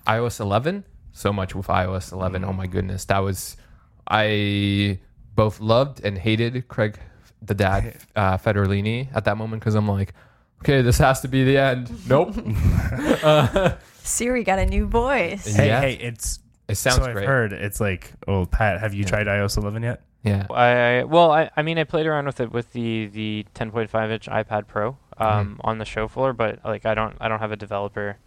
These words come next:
Speaker 1: Mm-hmm.
Speaker 4: developer account or whatever to access it.
Speaker 1: Mm-hmm.
Speaker 2: The, the voice is, like, uncannily, like, real.
Speaker 1: From
Speaker 2: And
Speaker 1: what
Speaker 2: it's
Speaker 1: I've heard, yes.
Speaker 2: slightly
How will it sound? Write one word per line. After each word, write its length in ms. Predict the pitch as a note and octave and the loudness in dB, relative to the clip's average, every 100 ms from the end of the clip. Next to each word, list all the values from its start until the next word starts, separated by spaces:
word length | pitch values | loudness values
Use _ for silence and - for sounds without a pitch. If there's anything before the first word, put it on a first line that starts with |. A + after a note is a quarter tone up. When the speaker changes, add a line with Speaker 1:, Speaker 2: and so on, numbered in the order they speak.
| - | -2
Speaker 1:
Mm-hmm. 280 | G2+ G2+ E2+ | 0 2 -2
Speaker 4:
developer 640 | - G#2+ G#2+ G#2+ A2 G#2 G2 - - | -6 -2 -2 -2 -4 -4 -6 -12 -10
account 340 | A#2 A2 G#2+ G#2 | -6 -4 -4 -4
or 40 | |
whatever 260 | G#2 G2+ G#2 | -4 -4 -4
to 140 | G#2+ | -4
access 360 | G2+ - A2 - | -6 -8 -12 -10
it. 100 | - _ - | -14 _ -8
Speaker 1:
Mm-hmm. 360 | G2+ A2 F2+ | -4 -2 -2
Speaker 2:
The, 80 | A#2+ B2 | -2 -2
the 200 | B2 A#2+ | -4 -4
voice 400 | G2+ A2 A#2 - | 0 2 2 0
is, 120 | A2 | -2
like, 320 | A2 F#2+ - - _ _ - | 0 -2 -4 -12 _ _ -6
uncannily, 920 | G2+ G2+ F#2 - F#2 F2+ F2 E2 E2 E2 | -2 -2 -2 -4 -4 -8 -8 -10 -10 -10
like, 220 | F2 - - | -12 -14 -18
real. 560 | G2+ F#2+ F2 D#2+ D#2+ - - | -16 -6 -4 -2 -2 -6 -6
Speaker 1:
From 120 | - A2+ | 0 2
Speaker 2:
And 100 | A2+ | 4
Speaker 1:
what 80 | G#2 | 2
Speaker 2:
it's 180 | F#2+ | 2
Speaker 1:
I've 100 | G2+ F#2 | 0 -2
heard, 80 | A#2+ | 0
yes. 80 | A2+ | 2
Speaker 2:
slightly 380 | A2 E2 G2 | 4 2 -4